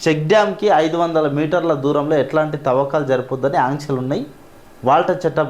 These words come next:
ప్రకారం ఐదు వందల మీటర్ల దూరం వరకు ఎక్కడ కూడా తవ్వకాలు జరపొద్దు. అక్కడ ఉన్న మట్టిని తవ్వితే ఈ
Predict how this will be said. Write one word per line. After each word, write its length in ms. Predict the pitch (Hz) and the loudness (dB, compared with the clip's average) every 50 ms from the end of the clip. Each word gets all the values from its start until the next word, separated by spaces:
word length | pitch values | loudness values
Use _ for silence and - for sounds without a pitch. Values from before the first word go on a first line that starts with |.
| 151 | 0
ప్రకారం 340 | 151 139 143 151 160 180 185 | -2 0 0 0 0 2 2
ఐదు 180 | 170 147 143 151 | 0 0 2 0
వందల 260 | 156 151 147 151 143 | -2 0 0 -2 -2
మీటర్ల 480 | 135 131 139 151 147 170 170 160 160 147 | 0 0 0 0 2 0 0 0 0 -2
దూరం 340 | 135 135 143 147 151 143 | 0 0 0 0 0 0
వరకు 280 | 139 135 131 135 - 196 | 0 -2 -2 0 0 0
ఎక్కడ 380 | 175 139 123 - - - 160 151 | 0 0 0 -2 -2 -2 0 0
కూడా 380 | 143 139 151 165 208 277 - - - - - - - - - - - - - - - 165 | 0 2 2 2 2 0 0 -4 -12 -20 -20 -20 -20 -20 -20 -20 -20 -20 -20 -4 0 2
తవ్వకాలు 380 | 156 160 185 190 185 196 190 | 4 4 4 2 2 0 2
జరపొద్దు. 440 | 175 170 160 156 156 165 160 156 196 233 220 156 | 2 2 0 0 0 -2 0 2 2 2 2 0
అక్కడ 140 | 147 156 151 | 0 -2 -4
ఉన్న 180 | 147 170 180 | -2 -2 -2
మట్టిని 420 | 165 147 143 139 139 143 185 190 175 | -2 0 0 -2 -2 0 -2 -2 -2
తవ్వితే 600 | 170 180 156 147 147 147 - 190 233 - - - - - - - - - - - - - - - - 151 | 0 0 0 0 -2 -4 -2 0 0 0 -2 -8 -16 -20 -20 -20 -20 -20 -20 -20 -20 -20 -20 -8 -2 0
ఈ 380 | 180 185 180 170 160 139 120 | 2 2 2 2 0 -2 -2